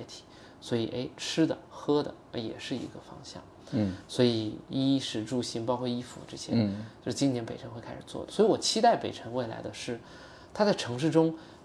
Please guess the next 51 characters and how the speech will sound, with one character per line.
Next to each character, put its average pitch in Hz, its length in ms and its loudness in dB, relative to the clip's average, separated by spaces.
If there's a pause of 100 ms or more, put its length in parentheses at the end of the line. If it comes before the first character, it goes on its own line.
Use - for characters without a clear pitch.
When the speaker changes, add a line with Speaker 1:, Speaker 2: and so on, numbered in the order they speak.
Speaker 1:
渗 202 440 8
透 117 240 -2
式 113 280 -6
的 - 120 -4 (380)
去 120 460 0 (360)
进 170 220 4
入 135 140 4
到 123 320 0
年 104 180 -6
轻 - 180 -4
人 120 120 -6
生 143 240 -6
活 123 160 -6
的 117 80 -8
方 135 180 -6
方 135 180 -6
面 135 200 -4
面， 131 200 -4 (460)
通 196 280 0
过 185 320 8 (840)
各 220 160 12
种 123 160 2
各 117 80 2
样 127 160 2
的 117 80 -6
触 - 260 -2
点， - 220 -4 (180)
依 196 220 0
然 120 280 -2
在 120 280 -4
陪 - 160 -8
伴 127 180 -4
青 127 180 -6
年 120 160 -6
人 110 220 -8 (360)
用 131 200 0
一 123 100 -2
种 - 240 -4 (360)
更 147 240 4
有 107 160 -2 (100)
趣， - 420 0 (300)
但 127 160 0
也 113 80 0
更 131 220 -4
积 156 120 -4
极 139 140 -2
正 170 180 -2
向 123 220 -8
的 117 60 -12
方 113 200 -10
式， - 200 -10